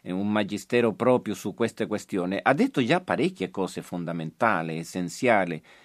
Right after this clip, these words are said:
molto aggiornate, anche con un'ottica molto originale, mol-, molto, molto originale.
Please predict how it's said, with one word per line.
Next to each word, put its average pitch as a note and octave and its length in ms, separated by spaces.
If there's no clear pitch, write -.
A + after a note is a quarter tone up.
molto E3 380
aggiornate, B2+ 720
anche A3 360
con D3+ 160
un'ottica D3+ 540
molto C#3+ 380
originale, F2+ 720
mol-, A2 280
molto, F#3 420
molto A#2+ 300
originale. F2+ 580